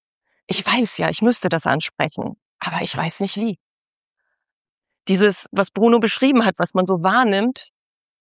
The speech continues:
und er hat es ja auch gesagt, die Scham. Meine Hypothese ist, dass das, was manchmal im Raum steht,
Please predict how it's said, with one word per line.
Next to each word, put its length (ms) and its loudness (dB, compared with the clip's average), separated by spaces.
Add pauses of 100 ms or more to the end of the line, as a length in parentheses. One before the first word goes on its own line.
(140)
und 140 -10
er 100 -6
hat 140 -4
es 100 -8
ja 80 -2
auch 120 -6
gesagt, 460 -4
die 60 -6
Scham. 540 -4 (640)
Meine 380 2
Hypothese 600 -2
ist, 380 -8
dass 160 -8
das, 220 -2
was 180 0
manchmal 440 2
im 100 -4
Raum 300 -2
steht, 440 -6